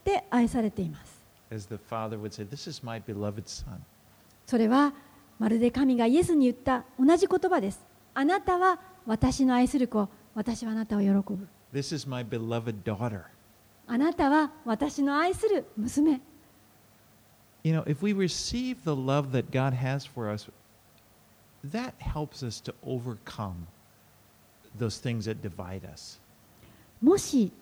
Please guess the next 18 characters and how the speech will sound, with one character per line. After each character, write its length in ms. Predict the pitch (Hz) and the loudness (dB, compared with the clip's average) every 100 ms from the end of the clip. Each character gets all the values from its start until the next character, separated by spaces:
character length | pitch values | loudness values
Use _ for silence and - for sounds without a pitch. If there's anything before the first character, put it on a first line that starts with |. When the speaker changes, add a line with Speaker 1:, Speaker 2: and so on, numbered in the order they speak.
| - - | -20 -4
Speaker 1:
私 320 | 214 - 240 | -2 0 0
た 120 | - 233 | 0 -4
ち 200 | 220 208 | 0 2
が 260 | 240 220 - - | 2 0 -6 -2
こ 100 | 240 | 0
の 120 | 233 | 0
神 260 | 294 320 | 0 2
の 160 | 254 220 - | 2 0 -4
完 320 | 349 349 381 | 0 0 4
全 260 | 381 381 381 | 4 6 4
な 140 | 381 | 4
愛 220 | 381 285 | 8 12
を 200 | 302 277 - - - - - - - | 12 12 8 -10 -20 -20 -20 -8 -6
受 140 | 247 | -2
け 220 | - 339 339 | 2 4 6
入 40 | 339 | 6
れ 120 | 339 | 6
る 280 | 330 320 | 4 2